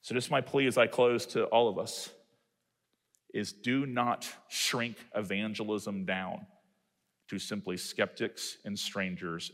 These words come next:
and people of other religions, realize there is a whole vast majority of unsaved Christians all around us. Yes, it's, it's, yes, it's shrinking, but it's still the majority of people who desperately need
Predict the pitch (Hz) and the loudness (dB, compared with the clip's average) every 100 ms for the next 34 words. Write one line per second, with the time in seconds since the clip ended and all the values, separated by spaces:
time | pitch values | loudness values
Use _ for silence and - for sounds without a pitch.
0 | - 95 92 85 92 92 90 87 87 85 | -12 -8 -6 -4 -4 -4 -4 -4 -6 -8
1 | 85 - - - - - _ _ _ _ | -10 -14 -14 -10 -10 -12 _ _ _ _
2 | _ - 92 120 110 95 87 92 - 98 | _ -10 0 2 4 4 2 -2 -4 -4
3 | 95 - 90 - - 113 110 117 - - | -2 -4 -4 -6 -2 0 0 -2 -6 -18
4 | _ _ _ _ _ _ 104 110 123 - | _ _ _ _ _ _ 6 6 4 -6
5 | - - - _ _ _ 92 98 117 107 | -10 -16 -20 _ _ _ -6 2 2 4
6 | 78 - - - _ _ _ _ _ _ | 0 -10 -18 -20 _ _ _ _ _ _
7 | _ _ _ _ 110 - 107 101 - 92 | _ _ _ _ -8 -4 -2 -2 0 0
8 | - 95 - 90 87 85 80 - 107 - | 0 -6 -6 -4 -2 -2 -4 -8 -12 -6
9 | - 110 135 110 113 - 117 147 - 160 | 0 0 0 0 2 4 4 2 2 2
10 | 131 98 - - - _ _ _ _ _ | 2 -2 -10 -14 -20 _ _ _ _ _
11 | - 80 - - - 101 101 95 - 98 | -6 -4 -2 -4 2 4 4 0 -4 -4
12 | 85 90 82 82 78 - 78 82 85 82 | -2 -2 -2 -2 -6 -6 -8 -8 -8 -8
13 | - 92 - - 90 85 87 90 | -6 -6 -8 -8 -8 -8 -8 -10